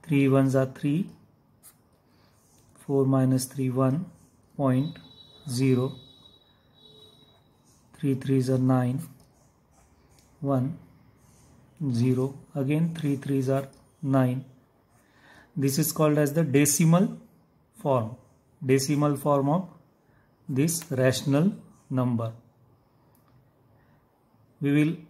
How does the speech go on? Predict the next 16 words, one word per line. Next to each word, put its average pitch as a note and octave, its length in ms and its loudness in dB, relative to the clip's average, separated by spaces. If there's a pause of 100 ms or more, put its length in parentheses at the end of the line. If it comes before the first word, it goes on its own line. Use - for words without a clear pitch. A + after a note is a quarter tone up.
see - 580 0 (1000)
in C3 160 0
the C3 80 4
next C3+ 320 2
video C3 420 0 (160)
about B2+ 340 -2
this D#3+ 260 -4 (320)
decimal C3 480 2
form, C3 420 0 (1200)
recurring, C3 720 2 (200)
non-recurring. B2+ 960 0 (3500)
So - 440 -2 (160)
this C#3 320 -2
is C#3+ 100 0
about C#3+ 380 2
rational C#3+ 520 2